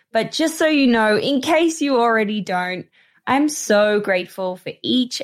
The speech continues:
and every one of you who takes the time to download these episodes and pop me into your ears a few times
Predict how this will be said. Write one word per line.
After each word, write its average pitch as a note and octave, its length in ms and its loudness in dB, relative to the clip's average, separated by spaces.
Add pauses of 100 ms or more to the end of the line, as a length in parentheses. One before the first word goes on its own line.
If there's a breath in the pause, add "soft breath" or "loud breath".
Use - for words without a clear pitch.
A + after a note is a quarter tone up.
and F#3+ 180 -6
every A#3+ 300 2
one G#3 180 -2
of G3 140 -10
you F3+ 180 -6
who G3 140 -4
takes A#3 300 -6
the C#4 100 -10
time F#3 460 0
to F#3 360 -4
download B3 440 2
these A#3+ 180 -4
episodes F#3 720 -2
and F3+ 260 -6
pop E4+ 300 0
me D#4 200 2
into D4 220 -2
your C#4 140 0
ears G3 580 -2
a G3+ 80 0
few G#3+ 360 -2
times G3 500 -10